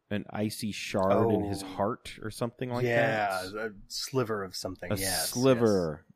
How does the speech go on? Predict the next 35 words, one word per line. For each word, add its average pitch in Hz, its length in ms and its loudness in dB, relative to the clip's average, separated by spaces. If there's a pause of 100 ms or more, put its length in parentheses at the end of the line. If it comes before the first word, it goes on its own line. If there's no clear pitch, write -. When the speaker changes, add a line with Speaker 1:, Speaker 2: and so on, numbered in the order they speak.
(100)
Speaker 1:
of 101 240 -2
ice 95 540 -2
in 101 100 -4
his 85 180 -6
heart, - 520 -6 (100)
yes. - 640 -8 (240)
Um, 85 640 2 (220)
so 107 440 6
there's 117 220 2
a 120 60 4
lot 120 340 4
of, 110 140 2
like, 95 220 2 (320)
Clara's 113 520 4
trying 98 240 -2
to 90 60 -2
figure 92 420 -2
out 82 140 -4
the 85 80 -8
Doctor 117 720 2
and 98 420 0
vice 92 380 -4
versa. 90 800 -2 (240)
Um, 78 500 -2
Speaker 2:
Yeah. 92 160 -6 (180)
Speaker 1:
I 87 80 -4
mean, 85 220 -4
that's 87 220 -6
our 87 120 -2
main 85 360 -6
storyline 82 880 -2 (180)
for 92 220 -4
this 85 220 -8
entire 90 580 -2
thing. 92 640 -4